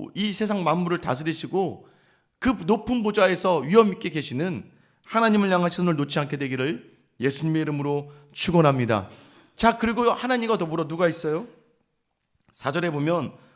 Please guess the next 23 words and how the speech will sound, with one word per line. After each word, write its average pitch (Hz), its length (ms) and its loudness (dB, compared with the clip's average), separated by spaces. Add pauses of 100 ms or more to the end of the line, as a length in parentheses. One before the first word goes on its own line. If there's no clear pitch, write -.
(120)
또 220 140 -2
보좌에 170 340 0
둘러 170 480 0 (240)
이십사 156 440 -4
보좌들이 151 460 0
있고 113 420 -8
그 160 120 -10
보좌 156 220 0
위에 160 180 2
이십사 151 360 -4
장로들이 147 640 -6 (280)
흰 233 140 -2
옷을 208 280 -4
입고 170 180 -6
머리에 147 240 0
금관을 165 460 -4
쓰고 185 260 -2
앉았더라. 113 560 -4 (320)
여러분 202 300 -2
이, 165 60 -6 (140)
이거 170 640 -4
누구를 180 300 -4
얘기할까요? 156 540 -4